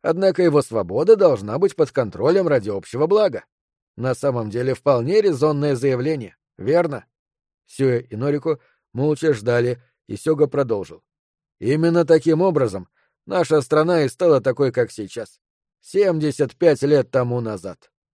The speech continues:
«Семьдесят пять лет тому назад?» переспросила Норико.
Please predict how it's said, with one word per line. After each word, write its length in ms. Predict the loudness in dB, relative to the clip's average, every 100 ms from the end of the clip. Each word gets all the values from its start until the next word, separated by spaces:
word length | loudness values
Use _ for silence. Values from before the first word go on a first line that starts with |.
| _ _ _ _
«Семьдесят 760 | _ -16 -6 -6 -4 -6 -6 -10
пять 280 | _ -2 -2
лет 280 | 0 0 0
тому 240 | -4 -2
назад?» 440 | -2 -2 -2 -4 -6 _ _ _ _ -4
переспросила 640 | -4 -2 -4 -2 0 0
Норико. 440 | 0 -2 -2 -8